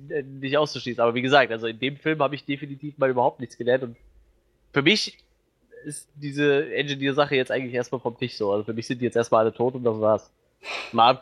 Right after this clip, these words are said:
wie gesagt, natürlich kann es sein, dass jetzt noch irgendwelche gerade noch irgendwo auf Erkundungstour am All sind, aber ich sag mal, spätestens wenn die wieder auf diesem Planeten landen, werden die wahrscheinlich auch nach und nach abgemurkst, weil dieses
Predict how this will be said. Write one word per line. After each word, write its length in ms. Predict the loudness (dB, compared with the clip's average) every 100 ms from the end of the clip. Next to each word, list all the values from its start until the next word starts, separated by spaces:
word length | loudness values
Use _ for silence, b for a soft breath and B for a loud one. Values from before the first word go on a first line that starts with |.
| -10
wie 160 | -6
gesagt, 360 | 0 2 0 -2
natürlich 340 | -2 0 0
kann 120 | -2 0
es 40 |
sein, 160 | 0 0
dass 120 | -4
jetzt 120 | -6
noch 120 | -6
irgendwelche 800 | -6 -4 -2 0 0 0 -2 -6 0
gerade 220 | 0 0
noch 100 | -2
irgendwo 320 | -2 0 2
auf 80 | 2
Erkundungstour 540 | 0 -2 -4 -4 0
am 80 | 4
All 180 | 4 4
sind, 220 | 0 -2
aber 360 | 0 4 2 2 b b b
ich 120 | -4 4
sag 120 | 4
mal, 80 | 4
spätestens 480 | 2 0 0 -6 -4
wenn 120 | -4
die 100 | -4
wieder 160 | -2
auf 80 | -2
diesem 180 | -2 -4
Planeten 520 | -2 -2 -4 -8 -6
landen, 760 | -4 -4 -4 -6 -6 -10 -14 -18
werden 280 | -6 0 0
die 80 | 0
wahrscheinlich 280 | 0 -2 0
auch 120 | 2
nach 140 | 2
und 60 | 2
nach 140 | 0
abgemurkst, 500 | -2 -4 0 0 0
weil 100 | -2
dieses 460 | 0 -2 -4 -8